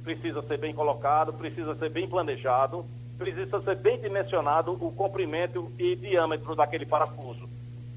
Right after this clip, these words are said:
Quando eu falo parafuso, é igual a implante. Agora, você colocando um implante, colocando uma coroa de porcelana, que também não tem fim, e mantendo, fazendo as manutenções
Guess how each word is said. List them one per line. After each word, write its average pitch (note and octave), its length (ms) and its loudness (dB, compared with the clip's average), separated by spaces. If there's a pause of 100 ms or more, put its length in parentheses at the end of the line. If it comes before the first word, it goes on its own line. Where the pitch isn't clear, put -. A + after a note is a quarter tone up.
(140)
Quando F3+ 140 2
eu F3+ 60 6
falo E3 200 8
parafuso, F3 720 0 (360)
é E3 120 2
igual E3 520 4 (380)
a F3 100 -4
implante. D#3+ 480 -4 (640)
Agora, D#3+ 300 4
você F3+ 260 -4
colocando A3+ 560 0 (140)
um A#3+ 60 -6
implante, C3 500 -4
colocando D#3+ 440 2
uma C4 100 0
coroa G#3+ 320 2 (120)
de D4+ 120 -6
porcelana, A3+ 760 2
que A#2+ 120 -12
também F#3+ 300 2
não A3+ 120 -2
tem - 180 -6
fim, D#3 300 -8 (1160)
e A3 60 -4
mantendo, G3+ 580 6
fazendo G3+ 340 6
as G3 80 4
manutenções F3 840 -2